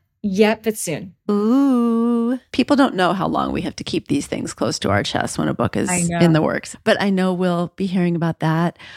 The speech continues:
Speaker 2: For folks who hop off and don't go back to the show notes where we'll have everything listed, what's the very best place they can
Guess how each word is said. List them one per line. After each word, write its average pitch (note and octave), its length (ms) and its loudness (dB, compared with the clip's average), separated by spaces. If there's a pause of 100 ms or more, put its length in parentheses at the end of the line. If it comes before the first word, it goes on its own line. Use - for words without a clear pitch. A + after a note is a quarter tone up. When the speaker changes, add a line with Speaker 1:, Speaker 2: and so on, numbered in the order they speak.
(420)
Speaker 2:
For C4 180 4
folks - 520 -2
who C#4 340 2 (100)
hop A#3+ 320 0
off A3+ 240 2
and A3 100 2
don't G#3 280 0
go G3+ 100 0
back F#3+ 280 0
to G#3 100 -6
the F#3+ 100 -4
show F#3 240 0
notes F#3 320 -2
where G3 160 0
we'll F3+ 160 0
have F#3+ 240 0
everything F#3+ 460 -2
listed, F3+ 320 -2
what's F#3 240 -4
the G#3+ 160 0
very G3 380 2
best F#3 280 -2
place F3 260 -4
they E3 200 -2
can - 340 -4